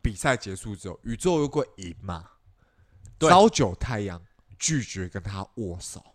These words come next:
Speaker 2: 这真的是太瞎了，这个人。
Speaker 1: <laughs> 你知道后面呢？你知道他讲什么？你知道吗？就是说，他打到比赛打到一半，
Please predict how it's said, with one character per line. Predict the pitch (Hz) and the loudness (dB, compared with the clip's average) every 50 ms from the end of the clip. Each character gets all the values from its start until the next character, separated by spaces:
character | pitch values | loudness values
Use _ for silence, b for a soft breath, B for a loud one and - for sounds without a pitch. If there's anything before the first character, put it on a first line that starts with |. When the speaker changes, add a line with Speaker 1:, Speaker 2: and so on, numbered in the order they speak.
| _ _ _ _ _ _ _ _ _ _ _ _ _ _ _ _ _ | _ _ _ _ _ _ _ _ _ _ _ _ _ _ _ _ _
Speaker 2:
这 | - 185 | -20 -12
真 | - 190 | -10 -8
的 | 151 | -8
是 | 143 | -8
太 | 143 - 160 135 | -8 -8 -8 -8
瞎 | - - - - 120 104 95 95 98 | -8 -8 -8 -8 -8 -8 -6 -8 -10
了， | 92 82 | -10 -12
这 | - - | -14 -14
个 | 101 87 | -14 -14
人。 | 82 78 147 - | -14 -14 -16 -18
Speaker 1:
<laughs> | - - _ | -18 -20 _
你 | - 120 | -14 0
知 | 123 | 6
道 | 175 196 190 - - - | 6 6 6 6 -2 -10
后 | - - - - 254 233 170 139 123 123 | -6 -4 6 8 10 10 10 10 8 6
面 | 117 127 147 139 117 107 | 4 2 0 0 0 -2
呢？ | 95 95 92 87 87 - _ _ _ | -4 -8 -10 -10 -14 -16 _ _ _
你 | _ 98 | _ -8
知 | 95 120 | -6 -6
道 | 123 | -6
他 | 123 135 127 | -2 -2 -4
讲 | 120 - 98 82 92 | -2 -4 -8 -8 -10
什 | 90 - 85 | -12 -12 -14
么？ | 82 | -16
你 | 80 | -16
知 | - 87 | -14 -14
道 | 80 82 | -14 -14
吗？ | 80 82 82 - b b b b _ | -14 -16 -16 -18 b b b b _
就 | - 123 | -2 -2
是 | 117 | -2
说， | 107 107 104 95 95 101 _ _ _ _ _ _ _ _ _ _ _ | 0 -2 -4 -4 -4 -8 _ _ _ _ _ _ _ _ _ _ _
他 | - - 135 127 - _ _ | -8 -8 -8 -8 -8 _ _
打 | 104 87 87 | -12 -12 -8
到 | - 104 110 | -6 -6 -6
比 | 110 - - 101 | -6 -6 -8 -8
赛 | 82 - - 117 | -6 -4 -6 -6
打 | - - 85 | -6 -6 -6
到 | 82 92 92 | -4 -4 -4
一 | 87 | -4
半， | - 98 90 | -6 -8 -10